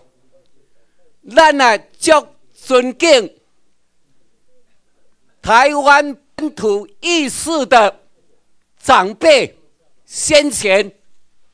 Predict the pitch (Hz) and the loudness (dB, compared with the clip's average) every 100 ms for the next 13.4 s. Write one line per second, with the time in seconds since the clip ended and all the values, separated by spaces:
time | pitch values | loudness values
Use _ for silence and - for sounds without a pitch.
0 | _ 165 254 208 - 240 - 190 170 170 | _ -4 -4 -4 -8 -10 -10 -14 -14 -14
1 | 151 120 110 101 - _ _ _ _ _ | -16 -14 -18 -20 -20 _ _ _ _ _
2 | _ _ _ _ _ _ - - _ - | _ _ _ _ _ _ -20 -20 _ -10
3 | 151 151 - 143 147 - _ _ 151 160 | -8 -10 -12 -14 -14 -16 _ _ -12 -12
4 | 156 147 123 131 135 165 _ 120 113 131 | -12 -12 -10 -10 -12 -14 _ -14 -12 -14
5 | 127 127 120 113 113 92 _ _ _ _ | -16 -16 -16 -20 -20 -20 _ _ _ _
6 | - _ _ _ _ _ _ _ - _ | -20 _ _ _ _ _ _ _ -20 _
7 | _ - - - - - - - 170 165 | _ -20 -20 -20 -20 -20 -20 -12 -6 -4
8 | 165 160 - 147 123 - _ _ _ _ | -4 -6 -6 -6 -6 -8 _ _ _ _
9 | _ - 147 143 202 - - 117 101 - | _ -2 0 0 -4 -10 -20 -18 -18 -18
10 | - 139 127 123 139 104 _ _ _ _ | -12 -10 -10 -12 -20 -20 _ _ _ _
11 | _ _ _ _ _ _ _ _ _ _ | _ _ _ _ _ _ _ _ _ _
12 | _ _ _ _ _ _ _ _ _ _ | _ _ _ _ _ _ _ _ _ _
13 | _ _ - | _ _ -2